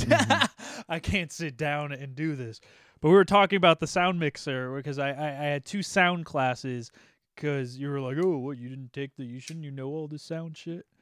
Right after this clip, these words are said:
Speaker 2: Um, I took one class on s-, in sound and mixing.
Speaker 1: Is that,
Speaker 2: And
Speaker 1: like, a required, or did you just,
Speaker 2: No,
Speaker 1: you
Speaker 2: it was,
Speaker 1: were just
Speaker 2: they're
Speaker 1: like,
Speaker 2: all
Speaker 1: "Fuck it"?
Speaker 2: required. Yeah, you had to take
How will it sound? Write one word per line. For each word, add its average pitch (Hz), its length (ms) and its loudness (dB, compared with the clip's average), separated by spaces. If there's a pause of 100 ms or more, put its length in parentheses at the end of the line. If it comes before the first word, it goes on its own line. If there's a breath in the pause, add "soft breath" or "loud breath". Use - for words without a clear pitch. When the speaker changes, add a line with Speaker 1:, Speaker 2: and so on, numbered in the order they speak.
(420)
Speaker 2:
Um, 127 360 -4
I 156 120 -2
took 180 360 -2
one 151 360 -2
class 170 540 4
on 143 320 0
s-, - 280 -14
in 151 160 -4
sound 139 480 2
and 135 160 -6
mixing. 127 400 -6 (180 loud breath)
Speaker 1:
Is 120 120 -6
that, 123 120 2
Speaker 2:
And 123 80 -6
Speaker 1:
like, 127 160 0
a 123 40 6
required, 123 580 2
or 117 120 2
did 113 260 -2
you 110 120 -2
just, 113 380 -4 (100)
Speaker 2:
No, 170 180 -2
Speaker 1:
you 151 40 2
Speaker 2:
it - 40 2
was, 156 80 0
Speaker 1:
were - 80 -2
just 160 80 -6
Speaker 2:
they're 165 100 0
Speaker 1:
like, 165 60 4
Speaker 2:
all 165 180 4
Speaker 1:
"Fuck 151 80 0
it"? - 60 0
Speaker 2:
required. 113 460 -6
Yeah, 127 260 -6
you 127 120 -6
had 139 120 -6
to 139 60 -12
take 135 280 -12